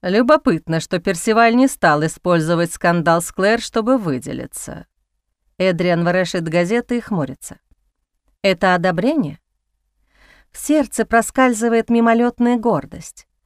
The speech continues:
но я ее тут же давлю. Не стоит поддаваться похвалам, даже невольным. «Зато другие желтые издания отличились», —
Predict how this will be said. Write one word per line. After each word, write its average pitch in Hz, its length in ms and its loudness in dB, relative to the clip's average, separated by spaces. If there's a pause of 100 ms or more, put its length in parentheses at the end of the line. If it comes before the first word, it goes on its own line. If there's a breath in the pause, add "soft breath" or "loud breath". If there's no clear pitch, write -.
(300)
но 240 140 4
я 269 260 6
ее 262 180 4
тут 320 300 -2
же 285 140 0
давлю. 254 500 0 (680)
Не 262 180 4
стоит 330 400 -2
поддаваться 202 640 2
похвалам, 190 600 0
даже 220 260 2
невольным. 147 640 -2 (1700)
«Зато 226 380 4
другие 220 540 2
желтые 180 500 0
издания 170 440 2
отличились», — 170 680 -4